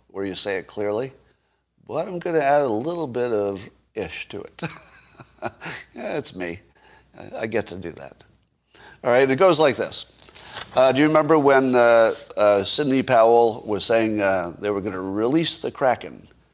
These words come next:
And somebody reminded me today that, uh, I was confident that the Kraken was real, that there would actually be a Kraken. There would be some kind of really big thing. Now, I was unambiguously,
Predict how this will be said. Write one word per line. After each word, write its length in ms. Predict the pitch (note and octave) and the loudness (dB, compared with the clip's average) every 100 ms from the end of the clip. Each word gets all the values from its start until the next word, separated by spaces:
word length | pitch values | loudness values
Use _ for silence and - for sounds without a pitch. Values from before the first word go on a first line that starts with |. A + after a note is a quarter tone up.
| _ _ _ | _ _ _
And 240 | F#2+ G2 G2 | -10 -6 -4
somebody 300 | B2 A2 A2+ | -2 -2 -2
reminded 480 | A2 G#2+ G#2+ A2 G#2+ | -2 2 2 2 -2
me 100 | A2 | -6
today 360 | G#2+ G#2+ A2 | -4 -2 -2
that, 300 | G2+ G2+ F#2+ | 0 -2 -2
uh, 260 | F2 G2 F#2+ | 0 0 0
I 160 | G2+ A#2 | 2 2
was 280 | A#2 A2+ - | 0 -4 -8
confident 760 | - C3 C3 C#3 A#2 A#2 - | -6 -4 -4 -6 -6 -6 -6
that 200 | A2 F#2+ | -8 -8
the 80 | F2+ | -10
Kraken 600 | - G#2+ G#2+ - G2+ G2 | -10 -2 -2 -2 -8 -8
was 260 | F2 F2+ E2 | -10 -10 -10
real, 380 | F#2 E2+ G#1 _ _ _ _ _ _ _ _ | -10 -10 -14 _ _ _ _ _ _ _ _
that 120 | G2 | -10
there 100 | A#2 | -4
would 120 | G#2+ | 2
actually 320 | G#2+ G#2 G#2 F#2+ | 2 2 -4 -6
be 140 | F#2 | -6
a 60 | F2+ | -10
Kraken. 440 | - G2+ G2 - - _ _ _ _ _ _ | -6 -6 -6 -14 -20 _ _ _ _ _ _
There 80 | G#2+ | -8
would 60 | |
be 120 | G2+ G#2 | -6 -2
some 400 | B2+ A2+ G#2+ F#2 | -2 -2 -4 -6
kind 260 | A2+ G#2 | -4 -4
of 160 | G2 E2+ | -6 -4
really 280 | A2 G#2+ F#2+ | -2 -2 -2
big 300 | - G#2 - | -6 -10 -8
thing. 420 | G#2+ F#2+ D2+ - _ _ _ _ - - _ | -8 -8 -10 -20 _ _ _ _ -20 -20 _
Now, 260 | G#2 G#2 - | -2 0 0
I 180 | A2 C#3+ | 2 2
was 480 | D#3+ A#2 G2 G#2 G2 - _ _ | 4 4 4 2 -4 -12 _ _
unambiguously, 1000 | G#2 B2 C3+ G#2+ E2 E2 D#2+ D2 D#2+ F2+ | -4 -2 -4 -4 -4 -8 -8 -10 -10 -12